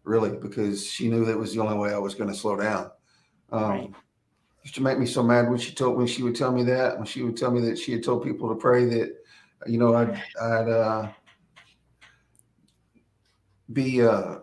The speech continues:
Speaker 1: get caught or that I would hit my bottom or whatever. 'Cause
Speaker 2: Mm-hmm.
Speaker 1: it, I was just like, "Man." Um, but it took, like, they were relieved when I finally did get caught. 'Cause I was, you know, when I was on the run, I was still out there not doing the things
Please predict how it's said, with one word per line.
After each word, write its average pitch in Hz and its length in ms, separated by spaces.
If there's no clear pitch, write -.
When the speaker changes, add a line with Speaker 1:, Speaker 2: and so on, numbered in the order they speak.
Speaker 1:
get 123 180
caught 123 320
or 110 80
that 104 140
I 107 60
would 101 140
hit 135 140
my 113 140
bottom 113 440
or 104 120
whatever. 113 560
'Cause - 180
Speaker 2:
Mm-hmm. - 0
Speaker 1:
it, 110 180
I 110 80
was 110 140
just 107 240
like, 101 160
"Man." 120 400
Um, 104 380
but 120 140
it 120 180
took, 170 480
like, 123 120
they 156 100
were 165 120
relieved 113 520
when 110 120
I 104 100
finally 107 340
did 104 200
get 90 180
caught. 87 300
'Cause 104 200
I 113 60
was, - 440
you 110 80
know, 107 80
when 127 100
I 135 60
was 120 140
on 113 120
the 101 60
run, 104 220
I 110 40
was 104 120
still 104 180
out 98 180
there 98 340
not 110 260
doing 107 240
the 98 60
things 101 640